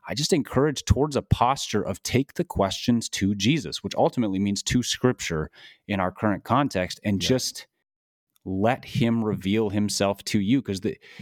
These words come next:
Speaker 1: you will not get answer to every deep question, but you will get answers to the essentials of them. Who
Speaker 2: Hmm.
Speaker 1: is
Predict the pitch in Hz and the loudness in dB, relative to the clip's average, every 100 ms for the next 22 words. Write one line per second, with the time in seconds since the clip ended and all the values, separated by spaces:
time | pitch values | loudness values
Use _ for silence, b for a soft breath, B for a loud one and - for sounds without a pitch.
0 | 196 B 104 165 196 151 139 143 117 110 | -16 B 2 2 2 0 0 0 0 0
1 | 110 - 101 - - - 113 110 120 107 | 0 0 -2 -4 -8 0 0 2 0 0
2 | 95 107 101 - - 95 - - 131 135 | 0 -2 -2 -4 0 0 0 0 0 0
3 | _ b - 98 101 113 143 165 139 120 | _ b -2 0 0 2 2 2 0 0
4 | 117 - 107 - - - - 101 101 92 | -2 -2 -4 -4 -8 -6 -2 0 0 0
5 | - - 127 120 - 95 85 85 78 85 | 0 2 2 0 0 -2 -2 -4 -4 -4
6 | 76 - - _ - - 147 117 110 95 | -4 -8 -18 _ -2 2 2 2 2 0
7 | - | -4